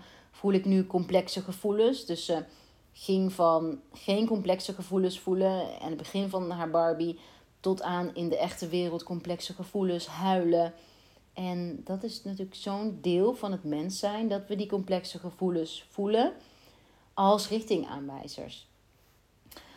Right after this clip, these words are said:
Alright, lief allemaal, dan wil ik jullie nog heel graag iets vertellen over de nieuwe Selfcare Journal die er aankomt en die alles te maken heeft met jezelf leren kennen, empowerment en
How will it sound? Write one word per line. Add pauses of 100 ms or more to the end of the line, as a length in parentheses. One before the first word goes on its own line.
(340)
Alright,
lief
allemaal,
dan
wil
ik
jullie
nog
heel
graag
iets
vertellen
over
de
nieuwe
Selfcare
Journal
die
er (180)
aankomt
en
die (380)
alles
te
maken
heeft
met
jezelf (420)
leren
kennen,
empowerment (160)
en